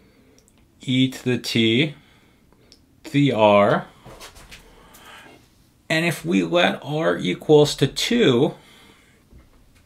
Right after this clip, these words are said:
we see that it's exactly the same as the distribution that we get.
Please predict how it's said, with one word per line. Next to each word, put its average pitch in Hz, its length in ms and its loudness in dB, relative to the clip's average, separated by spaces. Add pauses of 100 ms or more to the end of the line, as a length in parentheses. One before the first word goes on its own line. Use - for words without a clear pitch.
(760)
we 156 260 -4
see 165 580 -6 (1120)
that 139 300 -2
it's 143 160 -4
exactly 143 840 -4
the 151 140 0
same 123 680 -2 (360)
as 123 240 -6
the 131 80 -6
distribution 120 1080 -4
that 120 220 -8
we 147 100 -4
get. 196 420 -4